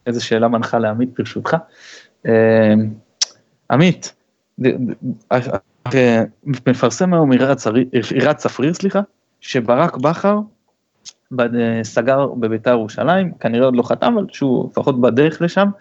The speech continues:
תראה, כבר ראינו, אה, שחקנים ומאמנים שסגרו בכל מיני מקומות, וגם מכבי ידעה לגנוב להם את זה מתחת ל-, לידיים. צד אחד, אומרים, בלבול סך הכל הצליח,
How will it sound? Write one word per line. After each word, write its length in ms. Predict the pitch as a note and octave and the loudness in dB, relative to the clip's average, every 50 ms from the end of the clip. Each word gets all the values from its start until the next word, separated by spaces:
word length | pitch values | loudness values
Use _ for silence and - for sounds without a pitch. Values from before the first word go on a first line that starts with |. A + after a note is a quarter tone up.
| _ _ _ _ _ _ _ _ _ _ | _ _ _ _ _ _ _ _ _ _
תראה, 180 | - G3 G#3 G3+ | 2 2 2 2
כבר 240 | G3+ - C3 A#2 B2+ | 2 0 -2 0 2
ראינו, 720 | D#3 F#3+ G#3+ G#3 G#3 G#3 G3 F#3 E3+ D#3+ D3+ C#3 B2+ B2+ A#2+ - - - - - | 2 2 2 2 0 0 0 0 0 0 0 0 0 0 -2 -4 -12 -10 -4 0
אה, 140 | - C3 B2+ | 0 0 0
שחקנים 380 | - C3 B2+ - D3+ F3 G3 F3 | 0 -2 -2 0 2 2 2 2
ומאמנים 400 | D#3 C3+ C3 B2 B2+ C#3+ D#3+ D#3+ | 2 2 2 2 0 0 -2 -6
שסגרו 500 | D3 - D3+ B2+ - - B2+ B2+ C3+ E3 | -4 -2 -4 -2 0 -2 -2 0 0 2
בכל 260 | D3 D3 - - D#3 | 2 2 2 0 0
מיני 180 | D3+ D3+ C#3+ C#3 | 0 0 -4 -4
מקומות, 540 | C3+ C3+ C3+ E3 F3+ A3 A#3+ B3 B3+ B3+ - _ _ _ _ _ _ - | -4 -2 0 0 2 2 2 2 0 0 -4 _ _ _ _ _ _ -2
וגם 200 | D3+ E3+ G3+ G#3+ | 0 2 2 2
מכבי 360 | F#3 F3+ - G#3+ G#3+ A3 A3 | 0 0 0 -2 -2 0 2
ידעה 720 | G#3 F#3 F3+ F#3 G#3 G#3 G#3 F#3 F#3 E3+ D#3+ D3+ D3+ D3+ D3 | 2 2 2 2 2 2 2 2 2 2 2 2 0 0 0
לגנוב 360 | C#3+ C#3 C3+ C3+ C3+ B2+ C3 | -2 -2 0 -2 -2 0 0
להם 180 | C3 B2+ B2 | -2 -2 -2
את 80 | B2 A2+ | -4 -4
זה 120 | B2 B2 | -4 -6
מתחת 480 | A#2+ A#2 A2+ - C3 - - B2 - - | -6 -6 -4 -6 -6 -6 -6 -12 -8 -4
ל-, 180 | A#2+ A2+ A2+ A2 A2+ _ _ _ _ _ _ - | -4 -4 -4 -6 -8 _ _ _ _ _ _ -6
לידיים. 500 | - A#2+ A#2 B2 D3+ F3+ F#3+ G3 G3+ G3 G3 _ _ _ _ _ _ _ | -2 0 0 0 0 0 0 0 0 -2 -2 _ _ _ _ _ _ _
צד 260 | - - F3+ F3+ E3 D3+ | -4 0 0 0 0 -2
אחד, 340 | - - F#3 F#3+ G3 G3 F#3 F3+ _ - | -4 0 0 2 2 2 0 -4 _ -8
אומרים, 300 | - A#2+ B2 D#3 E3 D3+ | -4 -2 0 2 2 4
בלבול 260 | C#3 D3+ D3+ C#3+ C3+ B2+ | 4 2 2 2 -2 -4
סך 180 | - D3+ C#3+ - | -4 -6 -6 -6
הכל 220 | - - C3 B2+ | -4 0 0 0
הצליח, 460 | A#2 A#2 - F3+ G3+ G3+ G3 F#3 - | 0 0 0 0 2 2 2 0 -2